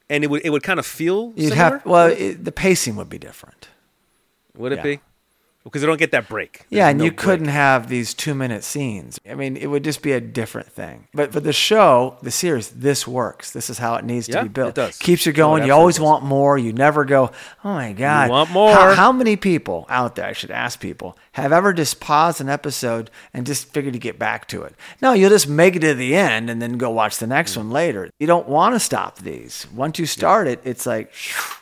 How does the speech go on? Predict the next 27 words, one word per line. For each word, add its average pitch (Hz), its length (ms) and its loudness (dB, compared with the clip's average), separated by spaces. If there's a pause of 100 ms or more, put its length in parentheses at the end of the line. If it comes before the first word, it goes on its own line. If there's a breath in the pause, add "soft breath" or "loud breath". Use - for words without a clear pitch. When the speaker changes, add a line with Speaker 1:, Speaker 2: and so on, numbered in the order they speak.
(560 loud breath)
Speaker 2:
and 147 120 -2
if 139 80 2
you 147 80 4
don't 175 260 4
pause 170 400 4
Netflix 147 560 0
or 131 80 -4
tell 151 240 2
them 147 220 0
at 147 100 -4
the 139 100 0
end 151 140 0
of 139 100 -2
an 135 80 2
<laughs> 175 120 4
episode 143 400 2
you 127 100 4
don't 139 140 2
wanna 143 140 2
go 131 140 4
to 127 60 0
the 123 80 -4
next, 147 260 -4
you're 110 80 -6
gonna 107 140 -8
keep 98 260 -14
going. 71 300 -16